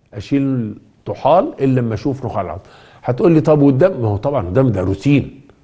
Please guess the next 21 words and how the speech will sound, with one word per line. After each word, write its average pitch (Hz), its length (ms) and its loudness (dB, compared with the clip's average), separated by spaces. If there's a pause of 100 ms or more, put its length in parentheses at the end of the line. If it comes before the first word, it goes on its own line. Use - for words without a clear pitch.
(380)
طبعا 104 460 0 (380)
صورة - 500 0
الدم 127 380 2
دي 120 180 4
روتين، 117 680 2 (640)
ممنوع 139 680 4
بتاتا 135 800 2 (380)
اشيل 127 360 -4
طحال 139 380 0 (120)
الا 113 180 -2
لما 104 120 -2
اشوف 131 320 -2
نخاع 110 220 -4
العظم، 107 300 -2 (340)
هل 107 160 -6
هو 107 220 2
نشط 131 640 -4 (1400)
بيعوض 101 580 0 (120)
اللي 95 180 -6
الطحال 95 380 -6
بياكله، 131 420 -4